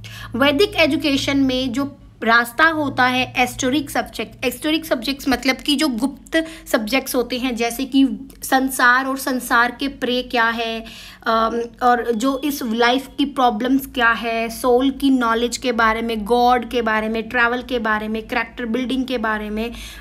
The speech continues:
respect for feeling of others, दूसरों के लिए रिस्पेक्ट करना उनकी फीलिंग का, ये सारी की सारी चीज़ें जो है डिस्कवर की गई है वैदिक एजुकेशन में।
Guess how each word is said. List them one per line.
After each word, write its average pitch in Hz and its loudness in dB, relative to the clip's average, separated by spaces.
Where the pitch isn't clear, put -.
respect 247 0
for 302 0
feeling 262 0
of 262 -2
others, 233 -2
दूसरों 233 -6
के 254 -6
लिए 240 -4
रिस्पेक्ट 247 -4
करना 226 -2
उनकी 226 -6
फीलिंग 220 -6
का, 302 -2
ये 370 0
सारी 285 2
की 285 -4
सारी 285 0
चीज़ें 285 -2
जो 285 -2
है 311 0
डिस्कवर 262 -2
की 269 0
गई 233 0
है 285 -2
वैदिक 247 -2
एजुकेशन 226 -4
में। 190 -6